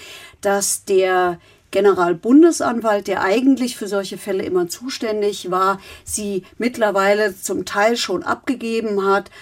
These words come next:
an die Generalstaatsanwaltschaften der Länder, weil er einfach nicht mehr Herr wird.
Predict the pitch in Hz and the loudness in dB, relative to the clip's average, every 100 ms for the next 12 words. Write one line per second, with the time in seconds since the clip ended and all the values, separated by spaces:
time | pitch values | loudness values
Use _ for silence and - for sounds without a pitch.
0 | - - 359 247 370 349 156 175 233 - | -16 -6 -2 0 4 2 2 0 -2 -2
1 | 208 220 226 196 185 185 190 202 185 - | -2 -2 -4 -4 -2 -2 -4 -6 -6 -8
2 | - 185 180 180 196 233 220 202 170 185 | -6 -4 -2 0 0 2 0 0 -2 -4
3 | - 175 190 185 - 190 180 180 160 156 | -6 -8 -6 -6 -2 -2 -2 -4 -4 -6